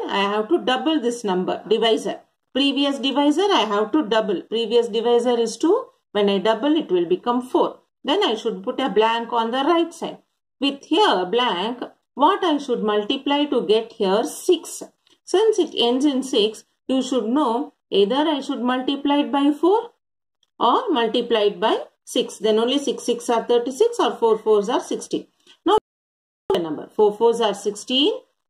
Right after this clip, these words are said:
carry one, four fours are sixteen plus one, seventeen. So we got it. So I'll write forty-four. So what is the quotient you got?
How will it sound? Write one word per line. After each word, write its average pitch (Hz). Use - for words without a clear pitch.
carry 202
one, 220
four 226
fours 226
are 233
sixteen 247
plus 247
one, 339
seventeen. 311
So 415
we 359
got 339
it. 147
So 262
I'll 196
write 202
forty-four. 175
So 339
what 320
is 320
the 320
quotient 311
you 285
got? 285